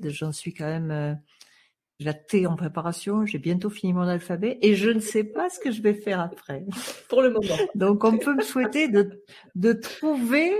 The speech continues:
Speaker 1: qu'est-ce que je vais faire après. Voilà.
Speaker 2: La suite.
Speaker 1: Et d'en avoir envie, surtout.
Speaker 2: <laughs> Oui, c'est ça.
Speaker 1: Voilà.
Speaker 2: <laughs> Moi, je me fais pas de soucis pour toi, par contre.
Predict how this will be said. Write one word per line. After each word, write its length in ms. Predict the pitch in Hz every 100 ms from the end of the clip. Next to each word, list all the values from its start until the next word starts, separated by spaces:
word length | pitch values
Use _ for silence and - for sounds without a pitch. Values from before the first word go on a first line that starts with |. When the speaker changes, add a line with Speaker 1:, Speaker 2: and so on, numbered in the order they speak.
| 403
Speaker 1:
qu'est-ce 220 | 359 285 175
que 120 | 269
je 120 | 240
vais 120 | 220
faire 240 | 220 233 202
après. 420 | 185 - 151 165 _ _ _
Voilà. 280 | 165 165 175
Speaker 2:
La 140 | 165
suite. 420 | 165 - 160 - -
Speaker 1:
Et 60 |
d'en 160 | 170 180
avoir 220 | 190 196
envie, 200 | 185 165
surtout. 260 | 151 - - -
Speaker 2:
<laughs> 180 | - 208
Oui, 100 | 208
c'est 140 | 233
ça. 160 | - - - 359 - 311
Speaker 1:
Voilà. 280 | 160 165 - - - -
Speaker 2:
<laughs> 260 | - -
Moi, 120 | 214
je 40 | 214
me 60 |
fais 140 | 208 190
pas 140 | 196
de 40 | 196
soucis 300 | 202 262 202
pour 160 | 180 -
toi, 160 | 170
par 220 | 170 -
contre. 300 | - 139 -